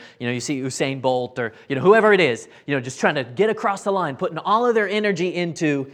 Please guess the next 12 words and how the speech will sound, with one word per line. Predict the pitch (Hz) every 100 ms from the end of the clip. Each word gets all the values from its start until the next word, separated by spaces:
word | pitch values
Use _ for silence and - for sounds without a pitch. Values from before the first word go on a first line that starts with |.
| - _ -
getting | 175 180
across | 165 165 131
that | - -
finish | 123 107 -
line. | 85 - _ _ _ _ _ _ _ _ _ _ _ _
And | - 139
that's | 165 185
the | 165 160
imagery | 165 165 131 139
he | 123 151
puts | - 147 -
here, | 123 98